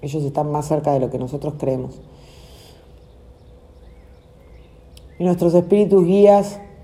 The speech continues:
nos acompañan en cada paso que, que damos. Y lo que ellos dicen es que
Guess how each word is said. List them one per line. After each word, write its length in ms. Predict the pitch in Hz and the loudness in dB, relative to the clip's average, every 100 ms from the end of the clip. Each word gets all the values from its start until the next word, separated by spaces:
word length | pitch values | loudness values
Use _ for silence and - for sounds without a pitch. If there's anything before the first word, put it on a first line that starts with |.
| - - - - - - - - - - - - - - - - | -20 -20 -20 -20 -20 -20 -20 -20 -20 -20 -20 -20 -20 -20 -16 -8
nos 140 | 160 | 0
acompañan 760 | 160 160 151 156 196 160 151 143 | 0 2 0 4 4 2 0 0
en 140 | 143 | 0
cada 320 | 170 175 160 | 2 2 4
paso 400 | 185 170 - 143 | 0 -2 -4 -4
que, 420 | 147 135 135 135 139 - - - - - - | -2 -2 -2 -4 -10 -20 -20 -20 -20 -20 -8
que 140 | 131 | -2
damos. 520 | 147 175 143 - - - - - - - - - - - - - - - - - - - - - - | 0 0 -4 -10 -16 -20 -20 -20 -20 -20 -20 -20 -20 -20 -20 -20 -20 -20 -20 -20 -20 -20 -20 -20 -2
Y 440 | 180 170 170 165 160 | 2 4 4 2 2
lo 100 | 160 | 4
que 80 | 170 | 2
ellos 240 | 165 170 | 2 2
dicen 380 | 190 196 170 156 | 2 2 0 -2
es 120 | 151 | -4
que 600 | - 151 143 135 131 - | -2 0 2 2 -2 -6